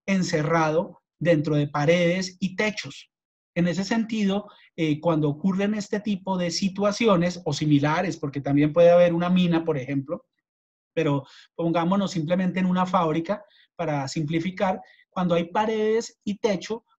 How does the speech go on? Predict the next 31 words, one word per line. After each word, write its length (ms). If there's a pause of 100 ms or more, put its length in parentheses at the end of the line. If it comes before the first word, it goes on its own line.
pues 140
lo 160
que 160
hace 320
en 120
términos 480
estrictos 680
con 180
los 180
factores 760
ambientales, 960
en 140
este 200
caso 280
ya 380
ocupacionales, 1000 (460)
pues 120
lo 160
que 200
hace 380
es 140
que 120
se 180
concentren 760
muchísimo 580
más 480 (320)
dentro 720 (160)
que 80
afuera. 480 (800)
Es 140
decir, 480